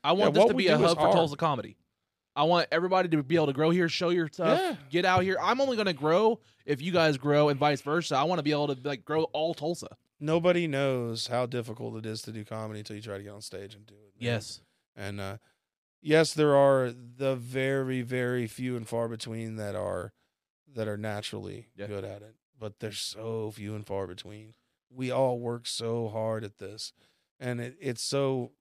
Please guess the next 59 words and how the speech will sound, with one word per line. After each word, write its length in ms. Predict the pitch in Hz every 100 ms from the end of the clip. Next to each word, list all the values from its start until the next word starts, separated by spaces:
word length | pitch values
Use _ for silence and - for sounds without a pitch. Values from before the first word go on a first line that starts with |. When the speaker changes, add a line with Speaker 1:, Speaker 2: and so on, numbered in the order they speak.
| _
Speaker 2:
crazy 460 | - 131 131 117 117
to 180 | 113 110
do 200 | 123 123
these 180 | 123 107
shows. 340 | 127 127 117
And, 120 | 110 - _ _ _ _ _ -
you 100 | 143
know, 220 | 143 - -
my 180 | 151 139
favorite 460 | 156 160 143 131
is 180 | 123 117
after 300 | 127 - 127
a 40 |
show, 420 | 127 - 156 131 - _ _ _ _
somebody 320 | - 139 135
comes 240 | 127 131 123
up 160 | 131
to 120 | - 120
you 240 | 120 113
and, 180 | 107 117
uh, 220 | 117 110 101 _ _ _ _ _ _ _ _
and 140 | 123 131
you're 120 | 139
not 240 | 139 123
the 100 | 117
headliner, 520 | 117 127 120 113 107 107
and 180 | 107
they 80 | 107
say, 180 | 107 110
"Man, 200 | 110 110
you're 100 | 107
better 200 | 110 107
than 80 | 101
the 60 | 101
headliner." 440 | 101 110 104 117
That's, 140 | 123 139
like, 100 | 147
it's 120 | 135
the 40 |
best 260 | 147 139 -
feeling 340 | 120 117 117
in 60 | 110
the 80 | 95
world. 380 | 101 107 107 - _ -
Speaker 1:
I 80 |
hope 160 | 120 127
to 80 | 117
Speaker 2:
And 80 | 120
Speaker 1:
one 120 | 143
Speaker 2:
it, 20 |
Speaker 1:
day 100 | 135
get 80 | 127
Speaker 2:
and 80 | 143
it, 40 |
Speaker 1:
that. 180 | 113 98 _ 180 135
Speaker 2:
and 80 |
it, 140 | 143 175
and 180 | 139 147
it 240 | 139